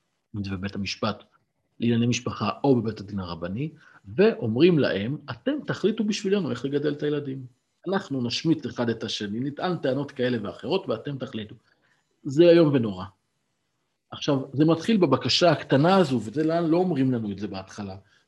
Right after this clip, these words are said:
בקשה פה לתביעה זמנית, לפה משמורת פה. בסוף ההחלטה היא, היא, אני,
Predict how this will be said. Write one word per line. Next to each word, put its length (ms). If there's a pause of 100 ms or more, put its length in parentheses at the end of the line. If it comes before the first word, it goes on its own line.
בקשה 460
פה 240
לתביעה 460
זמנית, 600
לפה 400
משמורת 520
פה. 80 (760)
בסוף 480
ההחלטה 560
היא, 220 (260)
היא, 160 (120)
אני, 440